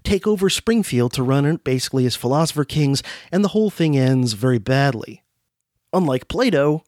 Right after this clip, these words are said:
the Simpsons writers understand what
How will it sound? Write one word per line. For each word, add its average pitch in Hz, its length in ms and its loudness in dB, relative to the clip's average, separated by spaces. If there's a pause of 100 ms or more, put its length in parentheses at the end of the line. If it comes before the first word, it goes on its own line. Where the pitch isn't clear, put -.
(240)
the 135 100 0
Simpsons 151 500 0
writers 131 460 2 (320)
understand 160 880 2
what 139 360 0